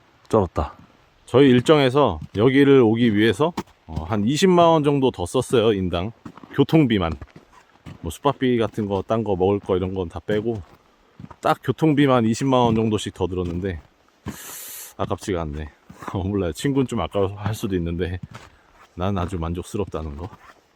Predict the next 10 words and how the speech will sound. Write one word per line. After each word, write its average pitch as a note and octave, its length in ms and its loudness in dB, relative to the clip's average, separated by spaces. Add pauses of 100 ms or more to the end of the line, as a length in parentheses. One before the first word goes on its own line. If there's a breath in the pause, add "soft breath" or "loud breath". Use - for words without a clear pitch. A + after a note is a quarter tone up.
(680 loud breath)
신사 C#3+ 340 0
바로 A2+ 260 2
앞은 A2 240 0 (300 loud breath)
좀 A#2 160 2
언덕이네. G#2+ 420 4 (1160 loud breath)
아, G2+ 160 -2
숨차. G2+ 340 -4 (1160 loud breath)
<laughs> - 2250 -6
아, G2 420 0
조용해. F#2+ 400 2